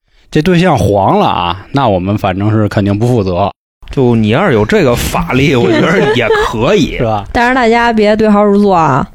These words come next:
Speaker 1: 对啊，对，对，对，对。
Speaker 2: 就娇姐她那个意思是今天指不定就要挤兑谁，
Speaker 1: <laughs>
Speaker 2: 是吧？
Speaker 1: 嗯，嗯。
Speaker 2: 反正不是啊。
Speaker 1: 那开头我们先说说，就是大家都怎么定义直男吧。那既然今天我们来找三儿了，三儿，你先说说，你觉得什么叫直男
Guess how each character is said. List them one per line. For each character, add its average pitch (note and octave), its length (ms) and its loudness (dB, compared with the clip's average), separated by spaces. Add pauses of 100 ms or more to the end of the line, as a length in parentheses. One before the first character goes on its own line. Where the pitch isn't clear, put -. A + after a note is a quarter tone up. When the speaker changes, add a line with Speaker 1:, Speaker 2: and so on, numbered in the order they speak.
(120)
Speaker 1:
对 C4 240 0
啊， - 240 2
对， F#4+ 160 2
对， B2 120 2
对， A2 200 4
对。 - 0 -
Speaker 2:
就 - 140 2
娇 B3+ 220 0
姐 G#3 160 2
她 D3 120 2
那 G3+ 160 2
个 G3+ 80 2
意 G3 120 2
思 D#3+ 140 2
是 D3 100 2
今 D#3 140 0
天 F#3+ 160 2
指 B2+ 100 2
不 B2+ 120 2
定 D#3 100 2
就 D3+ 60 2
要 C3+ 140 0
挤 G#2 220 -6
兑 G#2+ 220 -2
谁， F#2 240 -6 (200)
Speaker 1:
<laughs> E4 200 2
Speaker 2:
是 D#3+ 180 2
吧？ B2 220 0
Speaker 1:
嗯， G2 320 -6
嗯。 - 20 0
Speaker 2:
反 C3 120 0
正 C#4 100 0
不 B3+ 180 0
是 G#3 200 2 (320)
啊。 B2 340 -2 (280)
Speaker 1:
那 D3 120 0
开 F3+ 160 0
头 E3 220 2
我 B2 140 0
们 G#2+ 100 0
先 C#3+ 140 2
说 D#3+ 240 2
说， G#2 420 0
就 - 100 0
是 A2+ 40 0
大 C#3 120 -2
家 D3+ 200 2
都 E3 180 2
怎 A2 120 -2
么 F#2+ 200 -2
定 C#3 260 0
义 A2+ 140 2
直 G2 160 -2
男 F2+ 240 -6
吧。 F2 180 -8 (100)
那 B2 100 0
既 B2+ 100 0
然 C#3 180 2
今 D3+ 140 2
天 D#3 80 2
我 - 20 2
们 A#2 80 0
来 A#2 120 0
找 A2+ 160 0
三 B2 140 -2
儿 A#2+ 120 0
了， F#2 240 -2
三 B2+ 180 -2
儿， B2 240 0 (460)
你 G#2 140 -2
先 B2 180 2
说 A#2 220 2
说， F#2+ 180 -2
你 A2 160 0
觉 G2+ 160 2
得 C#3 80 2
什 A2+ 160 0
么 A#2+ 80 2
叫 C3+ 160 2
直 G2+ 200 -2
男 A#2+ 140 2